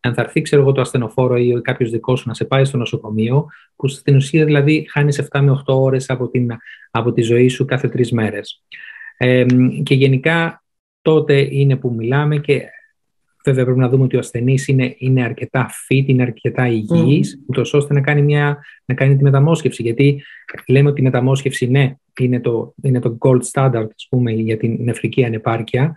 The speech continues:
Speaker 1: και το, προσπαθούμε να το προωθήσουμε και τα λοιπά, αλλά δεν είναι όλοι οι ασθεν-, δεν είναι όλοι οι ασθενείς, ε, έτοιμοι για να έχουν μια αιμοκάθαρση, γιατί μπορούμε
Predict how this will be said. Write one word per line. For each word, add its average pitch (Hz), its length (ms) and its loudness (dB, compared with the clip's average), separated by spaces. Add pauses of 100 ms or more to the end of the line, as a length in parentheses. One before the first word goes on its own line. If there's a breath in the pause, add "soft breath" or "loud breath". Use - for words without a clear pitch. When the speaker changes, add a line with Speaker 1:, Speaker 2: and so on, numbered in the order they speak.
(300 loud breath)
Speaker 1:
και 110 260 -2
το, 113 280 -2
προσπαθούμε 123 420 0
να 120 60 0
το 120 80 -2
προωθήσουμε 120 480 -2
και 117 80 -6
τα 113 120 -4
λοιπά, 127 400 -2 (300 loud breath)
αλλά 123 180 0
δεν 147 140 2
είναι 156 160 4
όλοι 143 260 6
οι 139 40 4
ασθεν-, 135 320 -2
δεν 143 160 2
είναι 143 140 2
όλοι 139 200 2
οι 139 40 2
ασθενείς, 135 640 -2 (380 soft breath)
ε, 110 460 -2
έτοιμοι 135 340 2
για 123 100 2
να 127 100 2
έχουν 131 240 0
μια 127 140 2
αιμοκάθαρση, 110 720 -4
γιατί 139 240 -2
μπορούμε 127 500 2